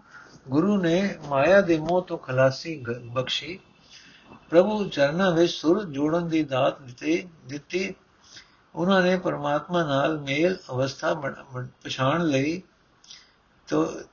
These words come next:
ਤੇ ਉਹ ਲੋਕ ਪਰਲੋਕ ਵਿੱਚ ਮੰਨੇ ਪ੍ਰਸੰਨ-, ਪ੍ਰ-, ਮੰਨੇ ਪ੍ਰਸੰਨੇ, ਮੰਨੇ ਪ੍ਰਮੰਨੇ ਬਣੇ। ਜਿਨ੍ਹਾਂ ਮਨੁੱਖਾਂ ਨੂੰ ਸਤਿਗੁਰੂ ਨੇ ਆਤਮਿਕ ਜੀਵਨ ਦੀ ਸਮਝ ਬਖਸ਼ੀ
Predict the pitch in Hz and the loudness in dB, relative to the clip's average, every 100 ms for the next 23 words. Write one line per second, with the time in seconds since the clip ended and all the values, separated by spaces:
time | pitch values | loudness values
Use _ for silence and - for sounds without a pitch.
0 | - 170 180 175 180 175 151 147 175 185 | 2 6 6 2 4 4 4 4 2 2
1 | - 135 131 151 170 151 156 151 131 139 | -2 -2 2 0 0 -2 -4 -4 -6 -4
2 | 170 180 160 127 - 131 135 - 147 135 | -4 -4 -6 -10 -8 -8 -10 -6 -4 -4
3 | - _ - 139 147 180 196 170 127 - | -8 _ -12 -8 -2 -2 -2 -4 -6 -6
4 | 139 147 175 180 - - - - - 139 | -8 -4 -4 -4 -10 -20 -20 -20 -18 -8
5 | 143 175 202 185 135 143 151 165 175 - | -4 -2 -2 -2 -6 -6 -6 -4 -6 -8
6 | _ _ _ 131 139 151 131 - - - | _ _ _ -4 -2 -2 -4 -10 -20 -20
7 | - _ _ _ _ _ _ _ _ _ | -20 _ _ _ _ _ _ _ _ _
8 | _ 151 196 202 175 175 185 190 196 196 | _ -2 0 2 2 0 2 2 2 2
9 | 202 170 - 156 175 202 190 170 175 190 | 0 -2 -2 -2 -2 -8 -4 -2 -2 -4
10 | 151 135 - 202 165 135 160 180 160 165 | -2 -2 -2 -6 -4 -2 -2 -2 -4 -6
11 | - 143 170 131 131 135 - 180 185 | -4 -6 -6 -6 -6 -4 -4 -6 -8